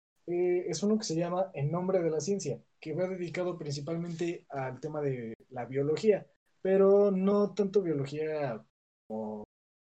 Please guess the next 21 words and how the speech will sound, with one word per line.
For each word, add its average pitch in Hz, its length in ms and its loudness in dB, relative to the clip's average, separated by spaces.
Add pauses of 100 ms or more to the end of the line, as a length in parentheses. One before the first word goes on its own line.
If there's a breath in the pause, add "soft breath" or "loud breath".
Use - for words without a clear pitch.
(640)
pues, 147 560 -2
nos 147 200 -4
la 131 100 -4
enseñaron 135 420 -2
en 110 100 -6
la - 80 -18
prepa, 135 340 -8
sino 147 260 -6
más 156 180 -4
bien 170 220 -4
es 190 160 -6
un 196 80 -4
canal 185 280 -4
en 180 80 -6
donde 165 460 -4
una 185 240 -6
persona, 185 540 -2 (580)
este, 135 880 -2 (680)
tiene 156 420 -4
animales 147 800 0 (220)
disecados 156 960 -6